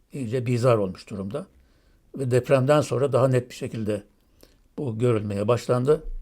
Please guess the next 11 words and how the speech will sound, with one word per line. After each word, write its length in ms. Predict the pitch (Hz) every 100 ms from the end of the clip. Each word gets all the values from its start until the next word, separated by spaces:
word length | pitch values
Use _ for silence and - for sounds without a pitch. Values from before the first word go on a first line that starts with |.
| - - - - - - - - _ _ - _ -
Cumhur 640 | - 120 135 131 - - _ _ _ -
İttifakı 680 | 123 - - 110 - 131 - _ _ _ _ _
deprem 420 | 127 - 147 139 -
olayında 480 | 123 113 107 107
da 180 | 101 95 - _ -
sınıfta 440 | - 117 98 127
kaldı 440 | 120 131 131 151 156 _ _ _ _ _
ve 280 | 139 139 151 _ _ _ _ _ -
baş 220 | 151 131
aşağı 260 | 127 131 139
gidiyor. 380 | 113 120 101